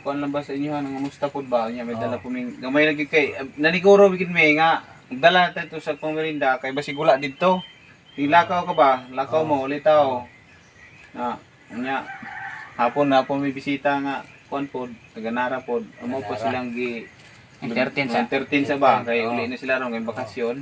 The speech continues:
Speaker 2: Oo.
Speaker 1: Oo. Karon, mga kainabang, ito po yung anak na lang. Ah, pasensya na po kayo kasi nung nag-usap kaming tatlo,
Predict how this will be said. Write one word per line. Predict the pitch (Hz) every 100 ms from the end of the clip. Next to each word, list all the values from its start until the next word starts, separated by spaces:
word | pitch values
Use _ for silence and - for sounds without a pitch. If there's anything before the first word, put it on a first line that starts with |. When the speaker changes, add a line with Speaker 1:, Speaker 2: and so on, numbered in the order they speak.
| 143 104
Speaker 2:
Oo. | 107 110 104
Speaker 1:
Oo. | 107 101 101 - - - - - - - -
Karon, | 135 135 127 135 135 - -
mga | - 131 131
kainabang, | 135 135 131 127 127
ito | 123 123
po | 113 110
yung | 127 123 127 123 123 123
anak | 117 123 -
na | 131
lang. | 123 113 123 - - - - - - - - - -
Ah, | 131 117 113 113 110 113 113 - -
pasensya | - 117 120 131
na | 127
po | 123
kayo | 120 131 131
kasi | 120 120 127 123 113 -
nung | 123 127 127 131 127 131 127 123 113
nag-usap | 113 117 107 110 - - - - - - - 117 131 -
kaming | 135 131
tatlo, | 135 131 120 117